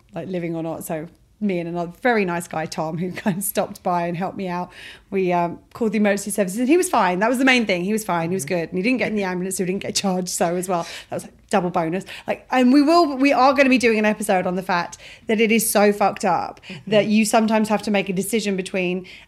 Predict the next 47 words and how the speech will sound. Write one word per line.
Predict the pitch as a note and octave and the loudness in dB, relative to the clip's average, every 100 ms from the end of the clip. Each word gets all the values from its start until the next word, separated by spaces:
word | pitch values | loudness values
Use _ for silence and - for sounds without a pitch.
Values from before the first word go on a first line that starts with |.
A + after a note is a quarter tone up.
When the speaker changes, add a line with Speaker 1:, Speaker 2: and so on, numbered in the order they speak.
| - | -4
Speaker 1:
am | A3+ | 0
I | A#3 | 2
gonna | A#3 A3+ | 2 4
ruin | A3 G#3+ | 4 4
somebody's, | G#3 G#3+ G3+ G3 F#3+ | 2 0 0 -2 -4
like, | - G3+ G3+ - - | -4 -2 -2 -10 -6
is | A#3+ A#3 | -4 0
somebody | D4 D4 | 2 4
gonna | B3 A3 | 2 2
die | F3+ G3+ G#3 | 2 2 2
'cause | G#3 G#3 | 2 0
I | |
don't | G3+ G3 | 0 -2
call | - G3+ | -2 -2
an | G3+ | 0
ambulance, | G#3 F#3+ F3+ F#3 | 0 -2 -2 -2
or | F#3 | -2
am | |
I | G3 | -2
gonna | F#3+ F#3+ | -2 -2
ruin | F#3 F#3 | 0 -2
their | F3+ | -2
life | F3 F3 - | -2 -4 -4
'cause | G3+ | -4
they've | F3+ | -4
got | F3+ - | -6 -6
financial | F#3+ F#3 F3 - | -6 -6 -6 -6
ruin | F3 F3+ E3 | -4 -2 -4
because | E3+ G3+ F#3 | -6 -6 -8
I've | E3+ | -10
had | - | -14
to | - | -10
call | E3+ | -6
them | E3 | -6
an | E3+ | -6
ambulance? | D3 A#2 - E3+ | -8 -10 -10 -8
Speaker 2:
Mm-hmm. | F3 F3 F3 | -8 -8 -12
Speaker 1:
Like, | F3 | -2
we | E4+ | 2
are | D#4+ | 2
gonna | B3 | 0
get | F#3 - | -4 -8
to | - | -10
that | C#3 | -10
at | - | -8
some | E3+ E3+ | -10 -10
point. | - | -14